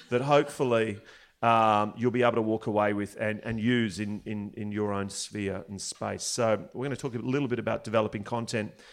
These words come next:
We're gonna talk about, uh, developing your digital strategy, and, and we feel that's really, really important if, uh, if you wanna be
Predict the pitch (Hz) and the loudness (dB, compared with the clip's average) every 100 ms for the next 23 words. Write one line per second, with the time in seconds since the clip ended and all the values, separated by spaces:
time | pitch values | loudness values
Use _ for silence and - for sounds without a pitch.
0 | - - _ _ - 151 139 - 208 196 | -20 -20 _ _ -4 -2 -2 0 0 2
1 | 135 143 131 - 131 127 123 120 123 143 | 8 8 8 6 6 8 6 2 6 6
2 | 151 147 143 123 107 120 113 110 - 127 | 6 2 0 -2 -2 -4 -4 -4 -4 0
3 | 110 107 - 101 92 - - 104 101 104 | 2 0 -4 -8 -10 -14 -8 -8 -8 -10
4 | 104 101 107 - 117 110 104 107 107 113 | -10 -8 -8 -4 -2 -2 -4 -6 -4 -2
5 | 104 101 110 110 101 95 107 101 98 - | -2 -2 -2 -2 -4 -6 -6 -6 -8 -10
6 | 110 104 - 104 98 95 104 - 107 101 | -10 -10 -8 -4 -4 -4 -8 -10 -8 -4
7 | 104 87 101 98 | -4 -4 -6 -6